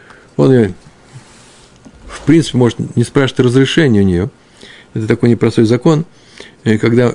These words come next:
э, девочка, она еще маленькая девочка, э, подросток, маленькая девочка, э, может, э, сделать кидушин, отец, и посвятить ее, она считается женой чужого человека.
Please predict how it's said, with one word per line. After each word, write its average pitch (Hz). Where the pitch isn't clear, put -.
э, 104
девочка, 113
она 113
еще 113
маленькая 117
девочка, 110
э, 101
подросток, 110
маленькая 98
девочка, 98
э, 101
может, 131
э, 98
сделать 127
кидушин, 120
отец, 170
и 120
посвятить -
ее, 113
она 156
считается 143
женой 117
чужого 113
человека. 117